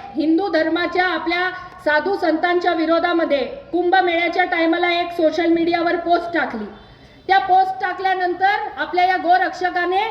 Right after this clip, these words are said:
त्याला विरोध केला दीपक दिघेंना की "तुम्ही हे करताय, हे चुकीचं करताय, तुम्ही कुठे स्वतःला हिंदू म्हणतात आणि हिंदू धर्माच्या साधू संतांचा अपमान करता का?" असं ज्या वेळेला त्याने सांगितलं, तो राग मनामध्ये ठेवून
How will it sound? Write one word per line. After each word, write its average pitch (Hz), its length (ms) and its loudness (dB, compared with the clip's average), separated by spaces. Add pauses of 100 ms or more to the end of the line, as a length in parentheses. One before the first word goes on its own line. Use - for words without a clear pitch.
(220)
त्याला 370 200 2
विरोध 392 300 0
केला 415 320 0
दीपक 381 300 2
दिघेंना 302 500 -2 (760)
की 349 140 -2
"तुम्ही 381 200 2
हे 381 180 4
करताय, 381 440 2
हे 392 120 0
चुकीचं 427 440 -4
करताय, 381 400 2
तुम्ही 381 200 -4
कुठे 440 300 -4
स्वतःला 403 360 2
हिंदू 359 380 2
म्हणतात 381 380 2
आणि 370 340 0 (200)
हिंदू 349 260 2
धर्माच्या 359 520 2
साधू 349 320 0
संतांचा 349 540 2
अपमान 392 360 0
करता 339 320 0
का?" 381 300 0 (460)
असं 370 300 0
ज्या 359 160 0
वेळेला 330 560 0 (840)
त्याने 311 240 0
सांगितलं, 294 680 2 (340)
तो 311 120 6
राग 330 420 0
मनामध्ये 339 560 0
ठेवून 330 420 2